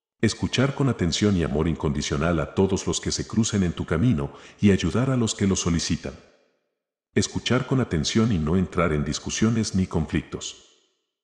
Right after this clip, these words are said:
Aceptar el libre albedrío de cada ser, recuerda que serás las anclas del despertar y estas personas esperan encontrar en nosotros el equilibrio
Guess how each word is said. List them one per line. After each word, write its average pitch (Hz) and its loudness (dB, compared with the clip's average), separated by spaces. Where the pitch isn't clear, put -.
Aceptar 101 0
el 87 2
libre 90 2
albedrío 80 0
de 87 -6
cada 78 0
ser, - -4
recuerda 123 2
que 113 -2
serás 87 -2
las 76 -4
anclas 90 -2
del 73 -2
despertar 78 -2
y 80 0
estas - -4
personas 90 -2
esperan 87 0
encontrar 78 0
en 71 -2
nosotros 92 -2
el 73 -2
equilibrio 78 0